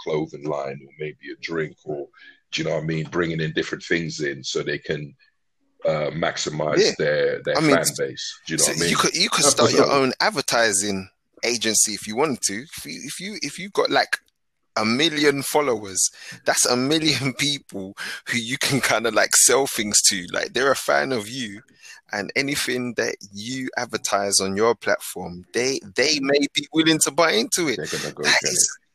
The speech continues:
Speaker 1: it.
Speaker 2: that is,
Speaker 3: Yeah.
Speaker 2: oh my
Speaker 1: Exactly.
Speaker 2: God, that's money, man, if you can link up with the right people.
Speaker 1: Yeah, qu-, of course it is. That's when you, when you watch some of these, um, YouTubers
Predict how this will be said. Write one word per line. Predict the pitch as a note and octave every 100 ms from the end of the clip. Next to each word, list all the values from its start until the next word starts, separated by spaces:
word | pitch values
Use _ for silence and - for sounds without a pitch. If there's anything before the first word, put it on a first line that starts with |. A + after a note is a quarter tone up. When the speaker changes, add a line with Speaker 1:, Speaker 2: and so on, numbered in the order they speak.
| _ _ -
Speaker 1:
it. |
Speaker 2:
that | - -
is, | G3+ F#3 - - - -
Speaker 3:
Yeah. | D3+
Speaker 2:
oh | B2+
my |
Speaker 1:
Exactly. | C3 - D3 - G3
Speaker 2:
God, | G#3 -
that's | F3 - -
money, | F3+ D3 A3+ G#3 D#3+ D3
man, | C#3+ C#3 D#3
if | D3 -
you | C#3
can | C#3
link | D3+ E3 -
up |
with | A#2+ -
the | C3
right | - -
people. | - G3 - B2+ - _ _ _ - - - _ -
Speaker 1:
Yeah, | -
qu-, | - - -
of | A2 G#2+
course | F3 F3+ -
it | G#2
is. | E2 - - _ -
That's | F#2+ -
when | G#2 G#2+
you, | A2
when | G2+ G2+
you | G#2+
watch | G2+ -
some | G2+ G2+
of |
these, | G2+ G2+ F#2+
um, | G2+ F#2+ F2+
YouTubers | F2+ E2 F#2+ G2+ G2 F#2+ E2+ D2 C#2 -